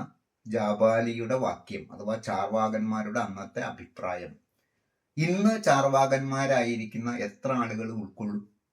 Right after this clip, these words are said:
അല്ലെങ്കിൽ ഇന്ന് ഈ പ്രപഞ്ചം ജഗത് മിഥ്യ, ബ്രഹ്മം സത്യം എന്ന് പറയുന്ന വേദാന്തികളുണ്ടല്ലോ, സന്യാസിമാര്, പുരി, തീർത്ഥ, സരസ്വതി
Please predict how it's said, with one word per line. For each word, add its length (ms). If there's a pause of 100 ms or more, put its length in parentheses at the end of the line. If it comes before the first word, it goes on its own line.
(2000)
അല്ലെങ്കിൽ 420 (280)
ഇന്ന് 300 (460)
ഈ 100 (180)
പ്രപഞ്ചം 460 (140)
ജഗത് 420
മിഥ്യ, 300 (380)
ബ്രഹ്മം 400 (120)
സത്യം 360 (560)
എന്ന് 200
പറയുന്ന 440 (360)
വേദാന്തികളുണ്ടല്ലോ, 1000 (180)
സന്യാസിമാര്, 680 (500)
പുരി, 240 (180)
തീർത്ഥ, 300 (180)
സരസ്വതി 540